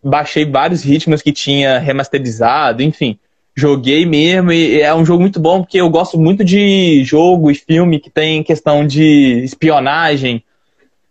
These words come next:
é, né, essas questões. E Hitman é isso, né, cara? É um, um espião que se infiltra muito bem. Então, tem essa questão que você disse de dar, da camuflagem, né?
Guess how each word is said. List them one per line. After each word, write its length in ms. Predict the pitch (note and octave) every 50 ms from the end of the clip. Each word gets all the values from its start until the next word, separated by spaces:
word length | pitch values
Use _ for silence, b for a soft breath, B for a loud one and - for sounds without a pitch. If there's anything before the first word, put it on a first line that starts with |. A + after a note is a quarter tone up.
| _ _ _ _ _ _
é, 120 | - A#2 B2+
né, 380 | C3+ D3 D#3 E3 D#3 C3 A2+ - _ -
essas 280 | D3 C3+ - E3+ D#3
questões. 520 | - - F3+ E3+ E3 - F3 D#3 D3 C#3+ C#3+
E 120 | D#3 E3+
Hitman 420 | F3 E3 F#3+ G#3+ G3+ - A#3 A#3 G#3
é 300 | G3+ F#3+ F#3+ A3+ C4+ C4+
isso, 320 | B3+ B3 B3+ B3+ - -
né, 140 | G3+ G#3+ G3+
cara? 220 | G#3 G3 D3 D3
É 20 | D#3
um, 400 | E3 F3 F3+ F3 D3+ E3 F#3 F#3
um 20 |
espião 360 | F#3 F3+ - - G3+ G3+ G#3+
que 60 | G#3
se 120 | - - G#3+
infiltra 320 | F#3 F#3+ G#3 G#3+ G#3+ G#3+
muito 240 | G3 G3 G#3 G3+ F#3
bem. 440 | D#3 D3 E3+ G3 G#3 G3+ F#3 E3+ - _ _ _ _ _ _ _ _ _ _ _ -
Então, 1040 | E3+ D#3+ D#3 D#3 - - D#3 D#3+ E3 E3+ E3 E3 D#3+ D#3 D#3 D3+ C#3+ C3+ B2+ A#2 - - -
tem 140 | - E3
essa 140 | F3 E3+ F#3
questão 300 | - - F3+ - F3+ E3+
que 60 | E3
você 80 | - F#3+
disse 260 | D#3 D#3+ D#3 - -
de 220 | C3+ C3 C3+ C3+ B2+
dar, 640 | C#3 C#3 D3 D3+ D3 C#3+ C#3 B2+ A#2 A#2 A#2 - _ _ _ _ _ _ _ _ _ _ - _ _ _ -
da 120 | C#3 C#3+ C#3
camuflagem, 800 | - E3 E3+ E3+ E3 - - D#3+ F3 F#3 F3 D#3 C3+ C#3 C#3 C#3+
né? 220 | D#3 D#3 D#3+ D#3